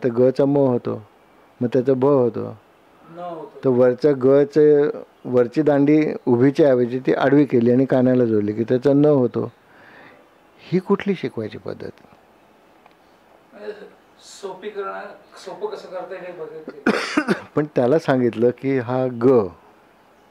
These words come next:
Speaker 1: आता दुसरे एक फार इंटरेस्टिंग हे आहे की कचा ख कसा झाला?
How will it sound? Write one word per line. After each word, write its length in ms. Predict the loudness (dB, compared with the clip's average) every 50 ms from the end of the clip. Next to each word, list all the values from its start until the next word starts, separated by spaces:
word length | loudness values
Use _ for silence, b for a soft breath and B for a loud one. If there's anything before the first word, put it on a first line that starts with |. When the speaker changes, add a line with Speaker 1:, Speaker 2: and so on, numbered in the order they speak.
| _ _ _ _ _ _ _ b b b b b b b _
Speaker 1:
आता 180 | -6 -2 -2 0
दुसरे 300 | 0 0 0 2 2 2
एक 80 | 2 2
फार 160 | 2 2 2
इंटरेस्टिंग 540 | 2 2 2 0 -2 -2 0 -2 -2 0 0
हे 140 | 0 0
आहे 160 | 0 -2 -4 -6
की 280 | -6 -6 -6 -6 -6 -8 -14 b b b b b b b b b -2
कचा 260 | 0 0 2 2 0 0 0
ख 60 | 0
कसा 420 | 0 0 0 -2 -4 -4 -4 -6 -8
झाला? 260 | -8 -8 -10 -12